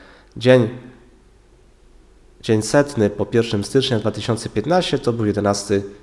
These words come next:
kwiecień. Dobrze, ale teraz chcę znać pierwszy, drugi, trzeci, czwarty, piąty, szósty i siódmy dzień tygodnia dwudziestego ósmego. Więc co mogę zrobić? Możemy zrobić to w ten sposób, że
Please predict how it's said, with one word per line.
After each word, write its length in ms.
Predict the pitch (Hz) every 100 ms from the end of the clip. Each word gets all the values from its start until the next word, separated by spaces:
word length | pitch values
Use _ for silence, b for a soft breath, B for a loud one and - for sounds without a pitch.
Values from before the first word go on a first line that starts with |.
| -
kwiecień. 440 | - 98 92 - - B B B B B B -
Dobrze, 320 | 98 90 98
ale 160 | 101 117
teraz 300 | 160 139 -
chcę 480 | - 107 104 120 135 - - - - -
znać 540 | 101 107 95 113 - - - - _ _ _ _ _ - -
pierwszy, 360 | 123 123 - 120
drugi, 280 | 113 120
trzeci, 340 | 117 123 117 110
czwarty, 400 | - 110 110 107
piąty, 400 | - 110 110 107
szósty 300 | 113 113 104
i 40 |
siódmy 380 | 101 160 135 113
dzień 400 | 110 117 104 101 - - B B B -
tygodnia 360 | 107 120 120
dwudziestego 520 | 110 107 110 - 107 113
ósmego. 560 | 110 - 98 90 - - B B B B -
Więc 400 | 95 98 123 - - -
co 180 | - 120
mogę 280 | 123 117
zrobić? 500 | 104 92 90 - - - - -
Możemy 400 | 104 120 160 135
zrobić 380 | 120 113 113
to 120 | - 95
w 60 |
ten 180 | - 98
sposób, 480 | - 90 - 123 139
że 360 | 98 92 92